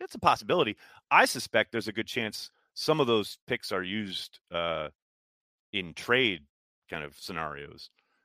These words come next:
Um, right now, the Packers have eleven selections. I'd be very surprised if they made all eleven. And I'm hoping for my sake and the sake of everybody on the live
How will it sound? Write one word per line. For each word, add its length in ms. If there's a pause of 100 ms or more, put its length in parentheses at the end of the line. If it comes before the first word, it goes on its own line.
(180)
Um, 300
right 160
now, 160
the 60
Packers 260
have 100
eleven 460
selections. 560
I'd 120
be 80
very 280
surprised 420
if 80
they 220 (480)
made 240
all 440
eleven. 420 (380)
And 120
I'm 100
hoping 300
for 100
my 240
sake 460 (520)
and 160
the 60
sake 240
of 100
everybody 300
on 140
the 80
live 260